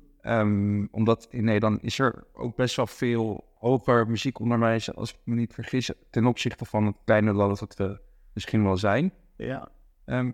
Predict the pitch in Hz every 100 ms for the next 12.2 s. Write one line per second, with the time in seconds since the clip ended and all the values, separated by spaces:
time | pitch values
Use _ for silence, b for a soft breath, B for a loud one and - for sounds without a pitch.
0 | - 131 143 135 135 143 127 123 117 120
1 | - 131 - 110 110 113 _ _ - 110
2 | 107 104 147 - _ - _ _ _ _
3 | - _ _ - - _ - _ _ _
4 | _ - 190 180 175 151 127 117 104 98
5 | - 110 - 127 117 - - 131 120 123
6 | 131 127 - - 117 - 120 131 123 -
7 | - _ _ _ _ - 107 107 - -
8 | 113 117 113 120 113 120 127 120 113 117
9 | - 113 110 107 110 - 107 107 107 107
10 | 104 104 - 107 - - _ - 98 92
11 | 95 104 107 - 127 123 104 123 - 113
12 | 113